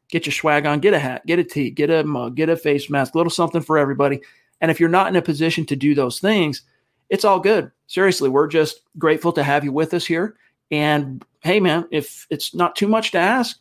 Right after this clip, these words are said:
make sure you're subscribed. Like the video. If you're on YouTube, if you're on Facebook, guys, you have no idea how much that helps us.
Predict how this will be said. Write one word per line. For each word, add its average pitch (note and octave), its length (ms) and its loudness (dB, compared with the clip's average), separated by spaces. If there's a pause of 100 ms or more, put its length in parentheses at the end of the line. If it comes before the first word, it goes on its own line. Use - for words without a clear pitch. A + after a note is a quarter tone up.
make G#3+ 140 -2
sure - 160 0
you're C#4+ 120 0
subscribed. A3+ 640 0 (420)
Like F3+ 240 0
the F#3 80 2
video. E3+ 320 4
If A2 120 -10
you're E3 100 2
on D#3+ 120 2
YouTube, D#3+ 380 0
if D3 100 -6
you're D#3 80 0
on D3 100 0
Facebook, D3+ 440 -2
guys, D3+ 240 0
you D#3+ 60 4
have C#3+ 100 2
no D3 200 2
idea C#3 300 2
how C#3 120 -2
much C#3 240 -4
that C3+ 160 -2
helps C#3 280 -6
us. D#3+ 200 -4